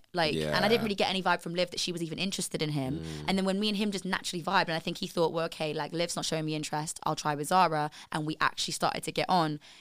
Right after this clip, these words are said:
Speaker 1: it seemed like at that point, Liv showed interest in
Speaker 2: Mm.
Speaker 1: him.
Speaker 2: Interesting. So
Speaker 1: She,
Speaker 2: that,
Speaker 1: did
Speaker 2: that
Speaker 1: she
Speaker 2: is
Speaker 1: feel vulnerable? I don't know.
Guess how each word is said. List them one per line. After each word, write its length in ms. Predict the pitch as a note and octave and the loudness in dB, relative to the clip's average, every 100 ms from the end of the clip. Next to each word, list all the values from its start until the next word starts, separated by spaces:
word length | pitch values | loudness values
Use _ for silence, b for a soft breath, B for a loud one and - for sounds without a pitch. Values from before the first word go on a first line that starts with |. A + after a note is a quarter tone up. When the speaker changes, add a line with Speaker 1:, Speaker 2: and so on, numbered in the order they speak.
| - | -6
Speaker 1:
it 100 | F#3 | -4
seemed 240 | - A3 | 0 0
like 180 | F#3 - | 0 0
at 100 | - E3 | -2 2
that 200 | G#3 - | 2 2
point, 340 | - D#3 - - | 0 -4 -2 -4
Liv 200 | D3 D3 | -2 -2
showed 240 | E3+ F#3+ | -2 0
interest 360 | G#3 G3 F#3+ E3+ | -2 -2 -2 -2
in 100 | - | -4
Speaker 2:
Mm. 40 | C#3 | -4
Speaker 1:
him. 200 | - D#3+ - - - | -6 -10 -14 -10 -2
Speaker 2:
Interesting. 720 | G#2+ A2 - - C2+ A#1+ B1 b b b b _ | -2 -2 -6 -6 -6 -6 -12 b b b b _
So 100 | B2 | 2
Speaker 1:
She, 60 | A#2 | 4
Speaker 2:
that, 160 | D#3 | 4
Speaker 1:
did 140 | - - | 0 2
Speaker 2:
that 120 | D3 | 4
Speaker 1:
she 80 | F#3+ | 6
Speaker 2:
is 60 | A#3+ | 6
Speaker 1:
feel 100 | E3 | 6
vulnerable? 420 | F3+ G3+ G#3 A3+ | 6 4 2 2
I 80 | F3+ | 2
don't 160 | - | 0
know. 140 | - | -6